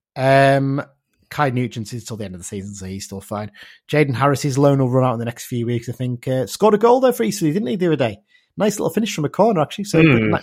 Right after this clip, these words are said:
Speaker 1: really nice to see, uh, Jaden getting on the score
Speaker 2: Yeah,
Speaker 1: sheet for
Speaker 2: although
Speaker 1: them.
Speaker 2: he, he did a controversial retweet after the Wigan game, didn't he?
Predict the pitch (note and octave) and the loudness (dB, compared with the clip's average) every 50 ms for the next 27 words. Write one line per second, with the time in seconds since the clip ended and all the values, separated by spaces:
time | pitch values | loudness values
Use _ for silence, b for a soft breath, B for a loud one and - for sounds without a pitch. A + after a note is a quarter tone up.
0 | _ - F3 F#3 F3+ E3+ D#3+ D#3 D3 - - B2 - - - C3 A2+ - _ _ | _ -2 0 0 2 2 2 0 -2 -2 -4 -6 -6 -2 -2 -2 -2 -2 _ _
1 | b b b b b b b b - A#2+ A#2+ A#2+ A#2+ A#2 A#2 B2 - B2+ - C3 | b b b b b b b b -2 2 4 6 6 6 6 4 2 2 2 4
2 | A#2+ A2+ A#2+ A#2 A#2 - B2+ A#2+ A#2 A#2 A2+ A2+ C3 B2+ B2+ A#2 G#2+ A#2+ A#2+ A2+ | 4 4 2 0 0 -2 -2 0 0 0 0 0 2 2 4 4 2 2 -2 -4
3 | F#2 - C#3+ C3 C3+ C3 C3+ C#3 C#3+ C#3+ C#3+ _ _ _ _ - _ _ _ _ | -4 -2 0 2 4 4 4 2 0 -2 -6 _ _ _ _ -20 _ _ _ _
4 | _ _ - C#3 C3 C#3 C#3+ C#3+ C#3 C#3 - - E3 E3 D3 - D3 C#3 C#3+ D3 | _ _ -8 -6 -4 -2 -2 -2 -4 -4 -2 -2 -2 -2 -2 -4 -2 0 2 2
5 | C#3+ C#3 - - B2+ A#2+ A2+ A#2+ B2+ C3+ D3 C#3 - - C3+ B2 A2 G#2+ - - | 2 2 0 -2 -2 -4 -4 -2 -2 -2 -2 -4 -6 -4 -4 -4 -4 -4 -6 -10
6 | - - - G#2+ A2 G#2+ A#2+ B2+ B2+ C3+ C3 A#2+ G#2+ G2+ G2 G2+ G2+ A2+ A#2+ C3 | -12 -12 -12 -10 -8 -6 -6 -6 -4 -4 -6 -2 -2 -2 -2 -4 -4 -4 -4 -4
7 | C3+ B2+ - - | -4 -6 -8 -10